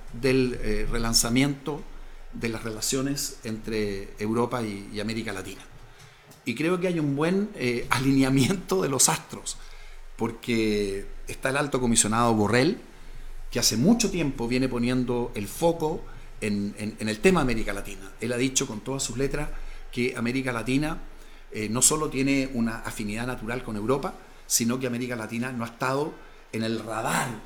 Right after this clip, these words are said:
dice él, de Europa, y de alguna manera él quiere que esto de alguna manera cambie. Y después tenemos la presidencia española durante el segundo semestre,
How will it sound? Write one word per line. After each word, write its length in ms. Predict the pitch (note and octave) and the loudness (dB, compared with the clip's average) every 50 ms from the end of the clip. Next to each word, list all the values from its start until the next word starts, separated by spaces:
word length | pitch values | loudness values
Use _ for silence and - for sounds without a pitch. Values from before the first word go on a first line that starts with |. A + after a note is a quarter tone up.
| - G#2+ | -12 -10
dice 380 | A2 G#2+ - - G#2 G#2+ A#2 | -6 -6 -4 -4 -4 -4 -4
él, 120 | B2 A#2 G#2 | -6 -4 -4
de 80 | A2+ | -2
Europa, 500 | A2 A2 A#2 B2 A#2+ B2 D3 C#3+ - - - - - - | 0 2 2 2 2 0 -2 -4 -6 -10 -16 -18 -14 -2
y 80 | - A#2 | 0 2
de 60 | A2+ | 2
alguna 240 | A2+ A2 B2 C3 C#3 | 2 2 0 0 0
manera 420 | C3+ B2 B2 B2+ B2+ C#3 C#3 - - | -2 -2 -2 -2 -2 -2 -4 -4 -6
él 140 | B2+ A#2 A#2 | -8 -8 -6
quiere 300 | - C3 C3 B2+ C3+ C3 | -2 0 2 2 2 0
que 100 | C3 B2+ | -2 -6
esto 420 | A2+ - - B2 B2 A#2+ B2 - - | -6 -4 -2 -2 -2 -2 -2 -4 -4
de 80 | G2+ | -4
alguna 260 | G2 G2+ G#2 A2+ A2+ | -4 -4 -4 -4 -4
manera 320 | A2+ G#2+ G#2+ A2 G2+ G2 F#2+ | -4 -2 -2 0 0 -2 -2
cambie. 320 | - G2 - - - - - - - - - - - - - - - - - - | -4 -6 -8 -10 -16 -20 -20 -20 -20 -20 -20 -20 -20 -20 -20 -20 -20 -10 -2 0
Y 40 | B2 | 2
después 200 | C3+ C3 G3+ - | 2 2 2 4
tenemos 240 | G3+ G3+ G3+ G#3 | 4 4 4 4
la 60 | G3 F3+ | 2 2
presidencia 440 | D#3 C#3+ - D3+ D#3+ D#3+ - - | 2 2 2 2 4 4 2 2
española 580 | - - C#3 C3+ D3+ D#3+ D#3 D#3+ E3 F3+ F3+ - B2 | 2 0 2 4 4 4 4 2 0 0 -2 -4 -4
durante 300 | A2+ A#2+ B2 B2+ C3 - | -4 -2 -2 -4 -4 -2
el 60 | A#2+ - | 0 0
segundo 440 | - A2+ G#2+ B2+ C3+ C#3+ C3+ C3+ B2+ | 0 2 2 0 0 0 0 0 0
semestre, 520 | - - B2+ C#3 C3 C3 - B2 C3+ D#3 | 0 2 2 2 2 2 -2 -6 -6 -6